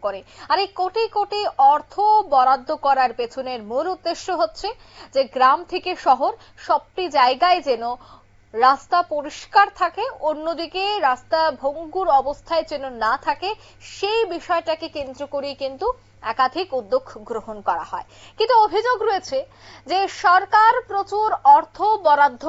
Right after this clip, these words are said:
করলেও যারা ঠিকাদারি কাজের দায়িত্বে থাকে তাদের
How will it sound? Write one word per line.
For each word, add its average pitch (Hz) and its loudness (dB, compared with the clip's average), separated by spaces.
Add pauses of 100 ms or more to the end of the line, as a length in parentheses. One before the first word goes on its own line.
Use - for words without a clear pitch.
(200)
করলেও 254 0 (640)
যারা 330 8 (220)
ঠিকাদারি 403 0 (100)
কাজের 359 0 (100)
দায়িত্বে 294 -2 (100)
থাকে 277 -2 (760)
তাদের 349 6